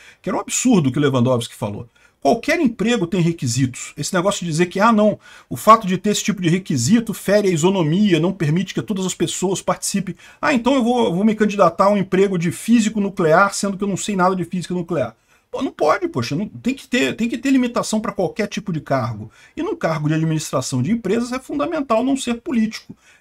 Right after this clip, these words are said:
É um, é um requisito do cargo, realmente, né? Enfim,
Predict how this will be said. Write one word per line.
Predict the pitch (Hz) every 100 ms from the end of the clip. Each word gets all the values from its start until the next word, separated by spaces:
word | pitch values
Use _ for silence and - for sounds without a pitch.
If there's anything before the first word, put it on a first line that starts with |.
| _
É | 214
um, | 330
é | 311 202
um | 233
requisito | 226 214 135 180 -
do | 135
cargo, | 131 131 123 117
realmente, | 117 120 113 107 -
né? | 120 156 _ _ _
Enfim, | 254 262 151